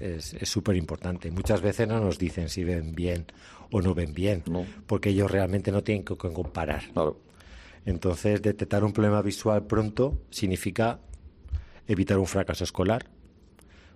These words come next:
Speaker 1: prevenir complicaciones y garantizar los tratamientos sean mucho más efectivos.
Speaker 2: Ujú. Eh, en el día a día, eh, ¿qué campañas o acciones destacarías, Vicente, como más significativas en la labor del colegio para la sociedad valenciana?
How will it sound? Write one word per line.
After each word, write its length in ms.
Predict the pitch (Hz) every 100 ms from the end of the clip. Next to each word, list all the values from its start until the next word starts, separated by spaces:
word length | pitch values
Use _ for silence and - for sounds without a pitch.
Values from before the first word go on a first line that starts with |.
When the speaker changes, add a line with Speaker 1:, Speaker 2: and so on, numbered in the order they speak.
| -
Speaker 1:
prevenir 380 | 110 95 95 98
complicaciones 880 | 101 90 98 95 - 110 139 160 - -
y 80 | 101
garantizar 520 | 95 92 90 - 98
los 100 | 98
tratamientos 520 | 104 101 95 95 110
sean 160 | - 98
mucho 240 | 98 98
más 180 | 90 87
efectivos. 540 | 82 76 - - -
Speaker 2:
Ujú. 220 | 76 71 71 - - - - - - -
Eh, 420 | 95 92 90 90
en 640 | 87 87 82 80 80 - 92
el 120 | 92
día 240 | 110 127
a 40 | 120
día, 400 | 117 127 139 135
eh, 100 | 101
¿qué 140 | 104 101
campañas 520 | 110 95 90 87 92
o 60 |
acciones 380 | 82 - 87 82
destacarías, 640 | 80 - 78 78 82 78 73
Vicente, 380 | 76 85 78 78
como 180 | 82
más 240 | 82 98 101
significativas 920 | 101 92 87 87 80 87 78 76 -
en 80 | 78
la 100 | 73
labor 300 | 71 76 69
del 160 | 76 -
colegio 480 | 80 78 - 69
para 320 | 78 76 69 67
la 100 | 65
sociedad 380 | - - 73
valenciana? 540 | 65 65 65 67 58